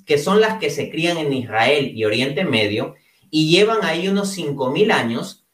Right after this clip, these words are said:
tienen su temporada de parición", o sea, de dar a luz, ¿no?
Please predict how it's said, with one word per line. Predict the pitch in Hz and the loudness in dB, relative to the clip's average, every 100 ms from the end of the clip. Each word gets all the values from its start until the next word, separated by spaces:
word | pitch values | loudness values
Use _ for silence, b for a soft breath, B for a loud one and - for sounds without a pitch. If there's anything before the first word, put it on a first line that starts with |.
| _ _ _ | _ _ _
tienen | 190 220 262 | 2 2 0
su | 233 190 | -4 -6
temporada | 156 151 143 170 196 | -6 -2 2 4 4
de | 196 143 | 2 2
parición", | 135 127 - 160 160 214 - | 0 0 -2 -2 -2 -2 -4
o | |
sea, | 123 143 131 | 0 2 4
de | 123 | 4
dar | 123 139 | 4 2
a | |
luz, | 127 101 95 | 2 -2 -4
¿no? | - - - | -10 -12 -16